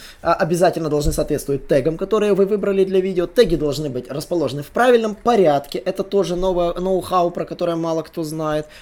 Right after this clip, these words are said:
Порядок тегов имеет тоже значение. Ну и, конечно, третий момент — это подкасты.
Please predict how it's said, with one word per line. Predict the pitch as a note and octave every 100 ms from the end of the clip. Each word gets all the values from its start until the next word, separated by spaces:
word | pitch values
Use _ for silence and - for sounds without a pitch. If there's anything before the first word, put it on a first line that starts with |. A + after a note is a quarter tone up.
| -
Порядок | - D3 C#3 -
тегов | G#3+ G#3 -
имеет | F3 C3 A2+ D3 - -
тоже | G#2+ A2 A#2+
значение. | B2+ B2+ C#3 - G3 B2+ G#2+ - - - -
Ну | G#3 D#4
и, | D4
конечно, | - F#3 F#3 -
третий | D3+ F#3+ F3+ C#3+
момент — | C#3 B2 -
это | D3
подкасты. | - G#3+ - A2+ - F#3